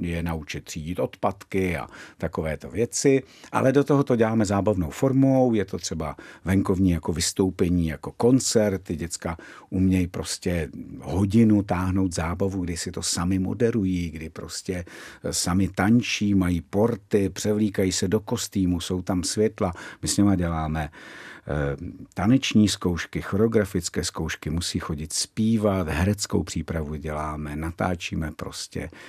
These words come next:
YouTuby, učíme je moderovat, učíme je prostě prezentaci, improvizaci, takže fakt mám z toho radost, už, eh, existujeme prostě pár let, ale, eh,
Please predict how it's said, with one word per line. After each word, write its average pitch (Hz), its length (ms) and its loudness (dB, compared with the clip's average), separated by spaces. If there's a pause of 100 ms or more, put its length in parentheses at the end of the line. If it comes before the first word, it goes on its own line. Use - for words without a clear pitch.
(140)
YouTuby, 92 720 2
učíme 85 440 -4
je 80 80 -2
moderovat, 92 640 -2
učíme 85 400 -8
je 80 120 -6
prostě 82 580 -10 (480)
prezentaci, 104 720 4
improvizaci, 117 920 4
takže 85 360 0 (480)
fakt - 260 -4
mám 147 180 6
z - 60 -2
toho 151 220 6
radost, 113 500 2
už, 110 460 -2 (360)
eh, 82 240 0
existujeme 110 540 4
prostě 98 560 2
pár 92 260 0
let, 104 260 2
ale, 98 240 2 (120)
eh, 107 40 0